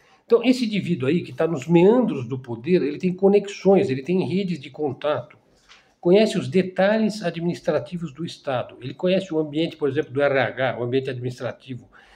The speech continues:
eles conhecem os engenheiros de informática que vão lá implantar o software e consertar o hardware, eles sabem onde estão certos arquivos, que às vezes só eles sabem onde estão, eles sabem onde se localizam certos documentos,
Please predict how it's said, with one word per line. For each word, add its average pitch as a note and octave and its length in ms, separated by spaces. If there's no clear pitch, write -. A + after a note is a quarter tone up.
eles G3 360
conhecem D#3+ 520
os C#3 160
engenheiros D3+ 500
de C#3 100
informática C#3 800
que - 140
vão C#3 220
lá B2+ 680
implantar B2+ 480
o C3+ 80
software C3+ 640
e C3 80
consertar C#3 480
o C#3 80
hardware, B2 520
eles E3 300
sabem E3+ 400
onde D3 100
estão D#3+ 280
certos D#3 420
arquivos, D3+ 640
que B2 80
às A#2+ 60
vezes D3 160
só F#3+ 160
eles F#3 220
sabem E3 280
onde A#2+ 100
estão, B2+ 380
eles D3 160
sabem F#3 280
onde F3+ 100
se - 140
localizam F3+ 500
certos F3 340
documentos, D3 840